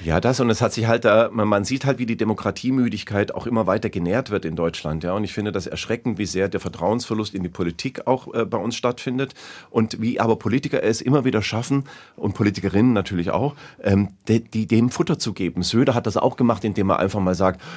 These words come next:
„Ja, äh, wir haben zwar, ähm, ähm, die, die Impfpflicht in der Pflege,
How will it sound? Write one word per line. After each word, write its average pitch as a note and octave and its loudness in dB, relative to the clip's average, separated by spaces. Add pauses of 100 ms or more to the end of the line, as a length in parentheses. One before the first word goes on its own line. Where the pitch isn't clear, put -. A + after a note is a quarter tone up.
„Ja, F#2 4
äh, F#2+ 0 (260)
wir F#2 -4
haben G#2+ 4
zwar, G#2 2 (280)
ähm, F#2+ 2
ähm, F2 0
die, F2+ -4
die - -2
Impfpflicht A2+ -2
in G2 0
der F#2 2
Pflege, A2 2